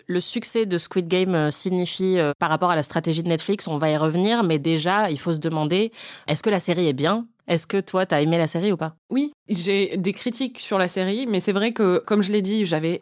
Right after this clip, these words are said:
Speaker 2: aucune envie de le regarder, mais vraiment, euh, <laughs> s'il n'y avait pas eu cet épisode du podcast, je n'aurais même pas tenté le premier épisode,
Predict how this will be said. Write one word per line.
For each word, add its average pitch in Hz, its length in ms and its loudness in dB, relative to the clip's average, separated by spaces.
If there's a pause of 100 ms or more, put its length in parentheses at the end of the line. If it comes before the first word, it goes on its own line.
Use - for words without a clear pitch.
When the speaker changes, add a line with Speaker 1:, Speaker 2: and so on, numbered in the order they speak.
(140)
Speaker 2:
aucune 254 580 0
envie 190 240 -2
de 180 60 -4
le 165 60 0
regarder, 151 500 -4
mais 170 140 -2
vraiment, 170 460 2
euh, 151 120 2
<laughs> 147 40 0
s'il 165 300 -2
n'y 160 60 2
avait 156 120 4
pas 196 120 0
eu 196 60 4
cet 175 200 -2
épisode 170 300 -4
du 160 80 -6
podcast, 165 520 -4
je 156 200 0
n'aurais 185 460 4
même 185 180 2
pas 190 140 2
tenté 180 420 -2
le 165 80 0
premier 165 280 -4
épisode, 165 460 -2